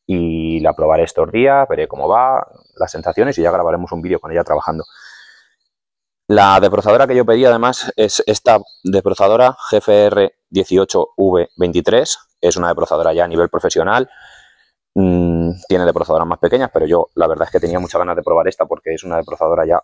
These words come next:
con, con potencia. Vamos a, a abrirla. Eh, por aquí viene la batería, ahora después la veremos. Abrimos la caja y vemos lo primero, bueno, aquí tiene,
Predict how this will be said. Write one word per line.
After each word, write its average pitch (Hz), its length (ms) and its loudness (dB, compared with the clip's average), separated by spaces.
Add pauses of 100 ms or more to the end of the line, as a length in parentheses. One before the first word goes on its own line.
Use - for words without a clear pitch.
con, 80 420 -6 (300)
con 78 200 -8
potencia. 82 480 -4 (720)
Vamos 90 400 0
a, 80 380 -2
a - 40 -10 (240)
abrirla. 135 560 0 (920)
Eh, 87 200 2
por 82 100 0
aquí 85 160 -2
viene 92 140 0
la 87 80 0
batería, 95 260 0
ahora 87 120 0
después 80 180 -4
la 80 60 0
veremos. 117 520 -2 (400)
Abrimos 85 400 -2
la 80 80 -2
caja 131 400 -4 (2500)
y 87 480 -2
vemos 90 760 -2
lo 85 140 -4
primero, 90 400 -8
bueno, 90 240 -10
aquí 82 140 -14
tiene, 82 440 -10